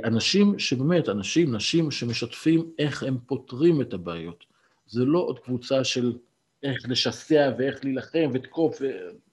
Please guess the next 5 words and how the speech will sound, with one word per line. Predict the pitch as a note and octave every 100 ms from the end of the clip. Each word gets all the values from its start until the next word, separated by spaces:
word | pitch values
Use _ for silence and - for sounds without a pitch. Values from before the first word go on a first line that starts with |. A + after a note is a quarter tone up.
| _ _ _ _ -
זה | G2 - G2 _
קשה | - - B2+
לי | G#2+
במקומות | F#2 F2 F2+ F#2+ F#2+ -
האלה. | G2+ D#3